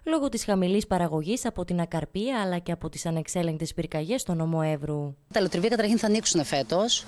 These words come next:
Speaker 2: ε, γιατί ακούγονται διάφορα, ότι μπορεί να μην ανοίξουμε, να μην κάνουμε. Σίγουρα θα λειτουργήσουμε. Μπορεί να μην λειτουργήσουμε όπως δουλεύαμε άλλες χρονιές, όλο το εικοσιτετράωρο, γιατί πραγματικά δεν θα έχει να καλύψει τόσο μεγάλη παραγωγή,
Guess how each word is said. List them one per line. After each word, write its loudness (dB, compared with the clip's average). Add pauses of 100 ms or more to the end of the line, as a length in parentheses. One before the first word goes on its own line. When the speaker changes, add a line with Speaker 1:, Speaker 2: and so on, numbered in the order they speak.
(100)
Speaker 2:
ε, 2
γιατί 2
ακούγονται 0
διάφορα, 2
ότι 0
μπορεί 4
να 4
μην 6
ανοίξουμε, 4
να 2
μην 2
κάνουμε. 2
Σίγουρα 4
θα 0
λειτουργήσουμε. 2 (600)
Μπορεί 4
να 6
μην 6
λειτουργήσουμε 2 (300)
όπως 2
δουλεύαμε 4
άλλες 2
χρονιές, 4
όλο 4
το -4
εικοσιτετράωρο, 2
γιατί 0
πραγματικά 2
δεν 4
θα 0
έχει -2
να 4
καλύψει 0
τόσο 2
μεγάλη 2
παραγωγή, 2